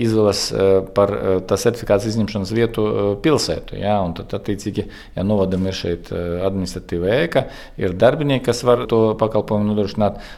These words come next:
nu, tad nāk talkā. Eh, mēs, eh, nekādā gadījumā ne, neatteicamies no novada iedzīvotājiem, kas nāk pie mums, jā.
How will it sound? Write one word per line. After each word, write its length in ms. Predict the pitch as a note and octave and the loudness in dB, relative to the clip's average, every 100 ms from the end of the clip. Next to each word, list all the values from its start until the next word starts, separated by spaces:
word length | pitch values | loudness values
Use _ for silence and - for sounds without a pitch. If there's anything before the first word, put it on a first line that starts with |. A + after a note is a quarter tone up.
| - | -6
nu, 140 | G2 A2+ | -4 0
tad 220 | B2+ B2+ | 0 0
nāk 380 | B2 B2 - - | 2 2 2 2
talkā. 460 | D3 A#2 - D#2 - - - - | 4 4 0 -4 -6 -16 -14 0
Eh, 220 | G#2+ G#2+ | 4 6
mēs, 400 | A#2 C3 B2+ - | 6 4 2 0
eh, 300 | B2+ B2 A#2+ | 2 6 6
nekādā 560 | A#2 B2 C3 C3+ C#3+ B2+ | 4 2 2 4 6 6
gadījumā 380 | B2+ A#2+ A2+ A#2 | 6 6 6 6
ne, 180 | B2 A#2+ | 6 4
neatteicamies 960 | B2+ C3 C3 A#2+ A2 G2+ G#2+ G#2 G2+ | 2 6 6 6 4 4 2 2 2
no 340 | A2 G#2+ G#2+ G#2+ | 2 4 4 4
novada 400 | A#2+ F#3+ F3+ C#3 | 4 4 4 6
iedzīvotājiem, 560 | B2 G#2+ G#2+ G#2 G#2+ F#2+ | 4 4 2 2 0 0
kas 160 | G2+ | -2
nāk 200 | A2+ G#2+ | 0 0
pie 100 | - | 0
mums, 340 | G#2+ G#2 G2+ - | 2 2 0 -4
jā. 160 | A2+ | -6